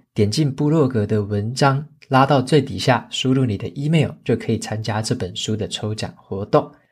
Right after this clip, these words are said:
然后啊，博客来也有提供我们特别的这个折扣优惠，有二十五元的折扣金。如果你有兴趣领取的话，就可以到资讯栏里面，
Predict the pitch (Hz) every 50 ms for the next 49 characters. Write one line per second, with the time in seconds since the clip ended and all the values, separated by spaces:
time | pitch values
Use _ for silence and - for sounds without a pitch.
0 | _ _ _ - 110 117 113 170 175 160 139 131 131 123 127 - 127 131 - 214
1 | 196 160 139 120 117 117 113 120 127 117 92 - - - - 110 107 113 113 -
2 | 147 139 135 135 139 143 135 104 95 95 92 101 - - 139 117 - 104 98 95
3 | 95 107 98 - 117 110 110 101 95 - 104 104 - 127 117 110 113 117 120 123
4 | - - 135 113 - - - _ _ _ _ _ - 104 - - 170 170 175 -
5 | - 131 139 110 104 98 104 95 101 - 110 92 - - 101 104 - - 135 117
6 | 117 - - 143 147 156 147 - - - - - _ 127 131 135 123 113 127 135
7 | 117 110 - 135 127 - - 127 107 104 104 104 131 151 151 - - 117 101 98
8 | - 107 101 - 143 139 - - - _ - 110 110 - - 104 - 104 104 104
9 | - 117 110 120 117 104 98 98 98 92 92 101 113 110 - -